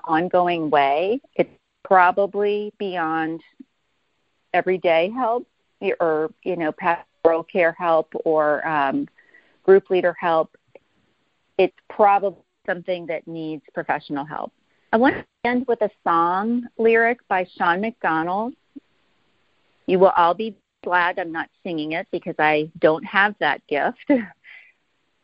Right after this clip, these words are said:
The song Rise, and this I say prophetically over you.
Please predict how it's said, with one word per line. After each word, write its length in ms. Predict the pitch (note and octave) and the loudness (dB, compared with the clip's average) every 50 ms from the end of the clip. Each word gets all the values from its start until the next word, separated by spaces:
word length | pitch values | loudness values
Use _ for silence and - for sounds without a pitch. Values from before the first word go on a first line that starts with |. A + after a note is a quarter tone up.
| _ _ _ _ _ _ _ _ _ _ _ _ _ _ _ _ _ _ _ _ - | _ _ _ _ _ _ _ _ _ _ _ _ _ _ _ _ _ _ _ _ -4
The 160 | F3+ G3 F#3+ F#3 _ | -2 -2 -2 0 _
song 300 | A#3+ A3 A3 A3+ A3+ G#3 | 0 0 0 0 -2 -2
Rise, 500 | G3 E3+ D#3+ C#3+ C#3 C3+ C3 - F#3+ - _ _ _ _ _ _ _ _ _ _ _ _ - | 2 2 2 2 2 0 -4 -8 -10 -12 _ _ _ _ _ _ _ _ _ _ _ _ -10
and 180 | F#3+ F#3 F#3 | -10 -8 -2
this 260 | E3+ A3 A#3+ C4+ C#4 - _ | -2 0 0 -2 -4 -6 _
I 200 | F#3+ G3+ G3+ F#3+ - - | -4 -2 -2 -2 -2 -2
say 160 | G3+ F#3+ F#3 | 0 0 0
prophetically 800 | - - F3+ - - F#3+ F#3+ G3 G#3 G#3 - A3 G#3+ G#3+ - - - | -2 -6 -10 -4 -2 -2 0 0 -2 -4 -4 -4 -4 -4 -4 0 2
over 320 | F3+ F3+ F3+ F3+ F#3+ F#3+ | 2 2 2 0 -2 -4
you. 440 | F#3+ - - C#3 C3+ - - D#3 E3 | -4 -4 -6 -6 -4 -4 -4 -6 -8